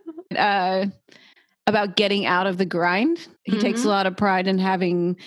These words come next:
Speaker 2: somehow sidestepped that existence in this world. So it makes sense that he would have taken the stand that he did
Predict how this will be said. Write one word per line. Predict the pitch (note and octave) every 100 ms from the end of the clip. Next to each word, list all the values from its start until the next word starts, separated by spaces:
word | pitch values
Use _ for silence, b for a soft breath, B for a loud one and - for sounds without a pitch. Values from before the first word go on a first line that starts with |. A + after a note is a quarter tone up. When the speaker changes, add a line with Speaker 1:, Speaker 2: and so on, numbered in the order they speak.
| B B B B _
Speaker 2:
somehow | - G3 G3 G3 F#3+ F#3+ F#3 F#3 F#3 -
sidestepped | - F#3+ F3+ - G3 G3 - -
that | F#3+
existence | F#3 F3 F#3 - A3 A3 -
in | A3+
this | A3+ A#3 - - - -
world. | G3+ G#3+ A3+ A#3 A#3 -
So | - G3+ F#3+ F#3 F#3 - b _ -
it | A3+
makes | A3+ -
sense | A3+ G#3
that | G3+
he | G3
would | G3 F#3
have | F#3 F#3 - - _ _ _ _ _ _
taken | - A3+ A3+ G3+ -
the | G3+
stand | - G3+ F#3+
that | F#3+
he | F3+ F#3
did | F3+ E3+ E3+ E3+ -